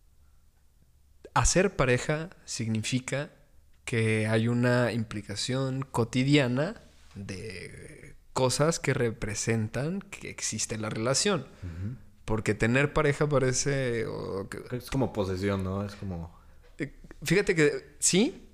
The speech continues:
Speaker 2: Y
Speaker 1: Y,
Speaker 2: es,
Speaker 1: y
Speaker 2: pero es
Speaker 1: también
Speaker 2: como tener libertad, ¿no? De,
Speaker 1: Ti-
Speaker 2: de que sea tuyo o que no, bueno, no tuyo, no,
Speaker 1: A,
Speaker 2: no sé
Speaker 1: a mí
Speaker 2: cómo
Speaker 1: me da la
Speaker 2: explicarlo.
Speaker 1: impresión, a mí me da la impresión de que habla-, eh, hablar y decir tener pareja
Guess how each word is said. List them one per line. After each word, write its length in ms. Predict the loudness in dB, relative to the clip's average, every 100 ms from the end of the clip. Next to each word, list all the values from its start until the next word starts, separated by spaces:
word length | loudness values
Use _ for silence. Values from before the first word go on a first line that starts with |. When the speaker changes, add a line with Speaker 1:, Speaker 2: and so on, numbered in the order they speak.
| -10
Speaker 2:
Y 120 | 2 2
Speaker 1:
Y, 20 |
Speaker 2:
es, 140 | 2 -6 -2
Speaker 1:
y 80 | 4
Speaker 2:
pero 140 | 8
es 60 | 6
Speaker 1:
también 80 | 4
Speaker 2:
como 260 | 0 2
tener 240 | 4 4 6
libertad, 400 | 6 6 4 0
¿no? 160 | 2 2
De, 160 | 2
Speaker 1:
Ti- 100 | 2
Speaker 2:
de 500 | 2 0 0 0 -2 -6 -8 -8 -8 -18 -10 -4
que 100 | 0
sea 160 | 0
tuyo 340 | 2 6 6 4
o 60 |
que 120 | 2 -2
no, 80 |
bueno, 180 | 2 2
no 140 | 2 0
tuyo, 400 | 0 0 0 2
no, 60 |
Speaker 1:
A, 60 | 2
Speaker 2:
no 140 | 2 2
sé 60 |
Speaker 1:
a 40 | 4
mí 60 |
Speaker 2:
cómo 80 | 6
Speaker 1:
me 60 | 6
da 120 | 6
la 60 |
Speaker 2:
explicarlo. 20 | 4
Speaker 1:
impresión, 420 | 4 4 4 4
a 60 | 4
mí 80 |
me 80 | 4
da 80 | 4
la 60 | 4
impresión 420 | 2 2 2 2
de 80 | 2
que 160 | 0 -4 -12 -6
habla-, 240 | 0 2 2 0
eh, 60 |
hablar 260 | 2 4 6
y 40 |
decir 360 | 4 2 -2 -2
tener 340 | 0 4 2 2
pareja 420 | 0 2 2